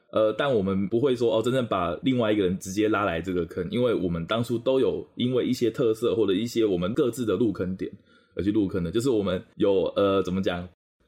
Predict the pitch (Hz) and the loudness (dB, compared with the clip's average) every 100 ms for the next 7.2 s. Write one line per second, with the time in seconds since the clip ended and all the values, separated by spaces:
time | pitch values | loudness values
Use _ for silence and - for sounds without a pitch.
0 | _ - 156 151 139 147 156 98 139 120 | _ -10 -2 0 0 -2 -2 0 -2 0
1 | 123 98 101 98 98 82 90 87 87 80 | 0 0 -2 -2 -2 -2 -6 -10 -10 -12
2 | - - _ _ _ _ 92 - 127 101 | -14 -20 _ _ _ _ -2 0 0 0
3 | 92 92 107 110 90 113 - 120 113 117 | 0 0 0 0 0 -2 -4 -6 -4 -2
4 | 117 95 76 - 104 - - 82 78 - | 0 -2 -6 -2 -2 -2 -8 -8 -8 -14
5 | - 87 113 123 156 151 165 165 123 131 | -10 -6 -2 -2 -2 -8 -4 -2 0 0
6 | 143 131 90 92 92 95 123 101 90 98 | -2 -2 -4 -2 -2 -4 -4 -2 -2 -2
7 | 113 | -4